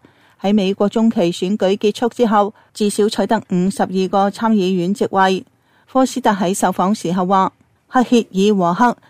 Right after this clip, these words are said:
將會喺喬治亞州獲勝，而奧茲將會喺賓夕凡尼亞州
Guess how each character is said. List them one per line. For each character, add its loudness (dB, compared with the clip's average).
將 2
會 4
喺 0
喬 -2
治 -4
亞 2
州 2
獲 2
勝， 0
而 -2
奧 2
茲 0
將 2
會 2
喺 0
賓 0
夕 0
凡 -2
尼 -2
亞 2
州 2